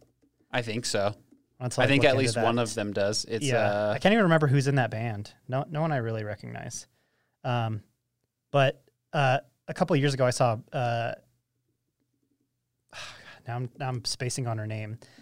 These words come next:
Speaker 2: It's the girl from the Go-Go's, uh, Belinda Carlisle.
Speaker 1: Mm.
Speaker 2: Yeah, so she played at Red Butte, and it's that same kind of thing where it's like, uh, she's gonna do some Go-Go's covers.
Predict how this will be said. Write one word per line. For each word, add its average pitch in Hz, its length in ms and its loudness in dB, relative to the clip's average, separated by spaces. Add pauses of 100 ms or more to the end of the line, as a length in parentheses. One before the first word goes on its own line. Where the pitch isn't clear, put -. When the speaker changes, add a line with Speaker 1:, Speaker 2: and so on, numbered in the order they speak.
(260)
Speaker 2:
It's - 140 -16
the 151 80 -2
girl 151 160 4
from 180 140 -2
the 147 80 2
Go-Go's, 110 580 -2 (500)
uh, 120 300 0
Belinda 151 320 6
Carlisle. 120 520 2 (100)
Speaker 1:
Mm. 156 580 0
Speaker 2:
Yeah, 131 300 2
so - 180 0
she 156 160 2
played 139 240 6
at 123 80 -4
Red 113 160 -4
Butte, 110 120 -8
and 135 100 -6
it's 127 80 -2
that 147 140 2
same 143 200 -2
kind 135 140 -2
of 113 80 -6
thing 113 200 -4
where 113 120 -6
it's 117 140 -8
like, 110 280 -6 (580)
uh, 120 320 -2 (840)
she's 147 140 0
gonna 143 160 2
do 135 120 0
some 127 160 -2
Go-Go's 127 460 2
covers. 127 560 0